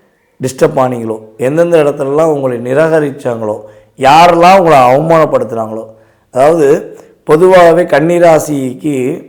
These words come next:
ஒரு பொதுவான குணம் என்னன்னா, நடிக்க தெரியாது.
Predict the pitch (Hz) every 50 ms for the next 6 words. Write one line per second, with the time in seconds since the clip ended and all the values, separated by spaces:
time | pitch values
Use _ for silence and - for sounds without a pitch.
0 | _ - 131 127 123 127 151 151 160 170 170 170 170 170 165 147 143 143 151 156
1 | 156 143 135 135 131 135 143 151 139 127 131 135 - - - _ _ _ _ _
2 | - 131 135 143 151 175 220 214 - 220 185 - - 131 120 113 107 101 87 -